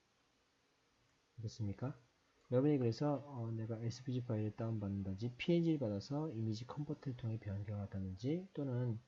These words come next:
잉크스케이프 같은 이런 툴을 사용해서, 이거는 툴 이천 밖에 못 만들지만, 내가 에스브이지 저장을 하면 이렇게 쓰리디로 만들 수가 있죠. 마찬가지 여기서 이거는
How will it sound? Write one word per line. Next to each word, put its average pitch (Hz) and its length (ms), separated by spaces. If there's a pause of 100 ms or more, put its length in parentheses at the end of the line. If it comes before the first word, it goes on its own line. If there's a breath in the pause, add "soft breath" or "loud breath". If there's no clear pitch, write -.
(360 soft breath)
잉크스케이프 117 640
같은 117 380
이런 107 320 (260)
툴을 165 240
사용해서, 117 540 (420 loud breath)
이거는 143 360
툴 170 200 (140)
이천 120 280
밖에 131 180
못 110 60
만들지만, 107 840
내가 107 220
에스브이지 120 400
저장을 110 340
하면 160 340 (440 soft breath)
이렇게 - 200
쓰리디로 160 760 (1300)
만들 101 260
수가 - 220
있죠. - 180 (760)
마찬가지 131 340
여기서 107 240
이거는 139 480